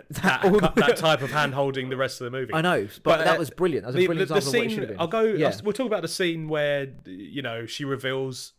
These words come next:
Speaker 2: to, to Doctor Strange
Speaker 1: Brilliant
Speaker 2: that
Speaker 1: scene.
Speaker 2: she's, uh,
Speaker 1: Such a good
Speaker 2: she's
Speaker 1: scene.
Speaker 2: evil now. Um,
Speaker 1: So good.
Speaker 2: I, I didn't do it justice by saying, "Oh, she's evil now," but,
Speaker 1: Yeah.
Speaker 2: um, it is one, one of those, uh, Doctor Strange does a Columbo,
Speaker 1: Yeah.
Speaker 2: And, uh,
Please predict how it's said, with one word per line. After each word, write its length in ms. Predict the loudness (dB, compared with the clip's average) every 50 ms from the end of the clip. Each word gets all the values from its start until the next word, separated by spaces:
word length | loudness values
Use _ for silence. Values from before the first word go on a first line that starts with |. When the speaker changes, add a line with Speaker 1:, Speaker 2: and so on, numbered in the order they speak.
| -18 -14
Speaker 2:
to, 160 | -14 -14 -14 -14 -18 _
to 100 | -12 -10
Doctor 300 | -8 -6 -8 -8 -8 -12
Strange 420 | -12 -8 -6 -4 -4 -6 -6 -6 -4
Speaker 1:
Brilliant 240 | -2 -2 -2 -2 -4
Speaker 2:
that 20 | -6
Speaker 1:
scene. 160 | -6 -6 -6 -6
Speaker 2:
she's, 220 | -10 -12 -10 -10
uh, 300 | -8 -8 -8 -10 -10 -12 -14
Speaker 1:
Such 540 | -16 -14 -12 -6 0 0 0 0 0 -4
a 60 | -10 -8
good 120 | -8 -8
Speaker 2:
she's 220 | -6 -6 -6 -4 -2
Speaker 1:
scene. 80 | -2 -2
Speaker 2:
evil 260 | -2 -4 -6 -10 -12
now. 220 | -14 -20 -20 -20 -20 -20 -10 -6
Um, 240 | -4 -2 -2 0 2
Speaker 1:
So 260 | 2 4 4 4 4
good. 280 | 2 2 0 -2 0 0
Speaker 2:
I, 140 | -2 -2 0 0
I 80 | 2 2
didn't 200 | 2 2 2 0
do 80 | -2
it 100 | -2 0
justice 360 | 0 -2 -2 -2 -6 -12 -10
by 160 | -8 -8 -8 -6
saying, 340 | -6 -6 -6 -6 -6 -6 -8
"Oh, 140 | -8 -8 -8
she's 240 | -10 -12 -10 -10
evil 260 | -8 -10 -10 -12 -16 -20
now," 120 | -20 -18 -8 -4
but, 100 | -2 -2
Speaker 1:
Yeah. 180 | -2 -2 -4 -8 -14 -20 _ _ -2
Speaker 2:
um, 500 | 0 0 0 0 -4 -6 -8 -10 -12 -14 _ _ -16 -16 _ _ _ -6
it 120 | 0 2 4
is 160 | 2 4 2
one, 200 | 2 2 2 2 2
one 120 | 0 0
of 60 | 2 2
those, 340 | 2 2 2 0 -2 0 0
uh, 260 | 0 2 0 -2 -2 -2
Doctor 240 | -4 -4 -4 -4 -4
Strange 420 | -2 -2 0 -2 -2 -4 -4 -2
does 200 | 0 0 0 -2
a 60 | -4 -6
Columbo, 640 | -6 -4 -4 -2 -2 -4 -4 -6 -6 -6 -8 -10 -12 _ _ _ _ _ _ -2
Speaker 1:
Yeah. 180 | 0 0 0 0
Speaker 2:
And, 340 | 0 -2 -2 -4 -6 -6 -4
uh, 500 | -2 -2 0 0 -2 -2 -2 -4 -6 -6